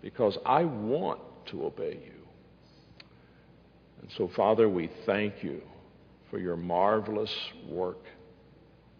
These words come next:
in our lives and in the life of the nation of Israel for all the world to see. And we give you great praise, for we ask it in the name, the authority of Jesus Christ.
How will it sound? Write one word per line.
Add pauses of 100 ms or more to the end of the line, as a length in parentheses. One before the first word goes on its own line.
(160)
in
our
lives (1200)
and
in
the
life
of
the
nation
of
Israel
for
all
the
world
to
see. (960)
And
we
give
you
great
praise, (140)
for
we
ask
it
in
the
name, (440)
the
authority (840)
of
Jesus
Christ.